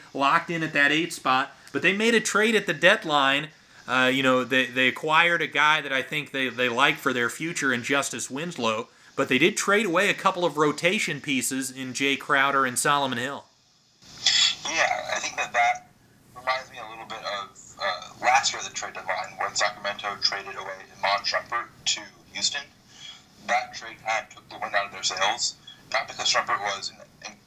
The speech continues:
Speaker 2: excellent basketball player. He was fine for them. But I think that his presence in the locker room was very stabilizing for them. And I almost wonder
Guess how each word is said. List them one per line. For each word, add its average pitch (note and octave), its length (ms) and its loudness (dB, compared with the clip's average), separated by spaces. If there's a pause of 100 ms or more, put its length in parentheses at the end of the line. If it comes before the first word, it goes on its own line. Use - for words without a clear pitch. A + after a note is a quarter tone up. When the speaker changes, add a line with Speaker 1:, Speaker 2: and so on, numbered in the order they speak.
(180)
Speaker 2:
excellent - 340 0
basketball - 460 0
player. D3+ 160 -6 (320)
He D3+ 60 -4
was C#3+ 140 0
fine - 240 0
for - 100 -20
them. - 120 -20 (560)
But B2 80 -2
I A#2+ 60 0
think - 260 -16
that G#2 280 -4 (200)
his G#2+ 140 -12
presence - 240 -6
in G2+ 60 -12
the G2 60 -6
locker F#2+ 280 0
room - 240 -6 (500)
was G#2+ 160 -6
very G2+ 380 -10
stabilizing G#2 600 2
for A2 100 -6
them. A#2+ 180 -2 (880)
And B2 100 0
I A#2 240 4
almost A#2+ 280 0
wonder G#2 240 -4